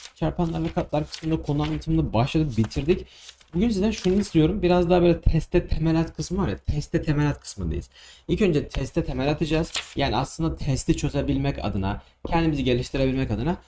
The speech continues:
burada testin temelini atmak adına bir planlama, programlama yaptık ve bugün teste temel atla devam ediyoruz. Yarın arkadaşlar teste temel attan sonra yeni nesile temel atacağız. Sonra L Y S temel atma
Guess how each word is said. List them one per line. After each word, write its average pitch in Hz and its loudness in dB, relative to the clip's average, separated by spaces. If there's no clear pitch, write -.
burada 151 2
testin 139 -4
temelini 123 -2
atmak - -6
adına 139 -4
bir 165 2
planlama, 101 2
programlama 110 2
yaptık 156 -4
ve 135 -2
bugün 147 0
teste - -2
temel 113 2
atla 123 -2
devam 101 0
ediyoruz. 95 -2
Yarın 185 6
arkadaşlar 107 -2
teste 113 -4
temel 156 0
attan 151 -2
sonra 160 -2
yeni 160 4
nesile 143 2
temel 131 2
atacağız. 185 2
Sonra 214 0
L 165 2
Y 160 8
S 190 4
temel 151 6
atma 120 -2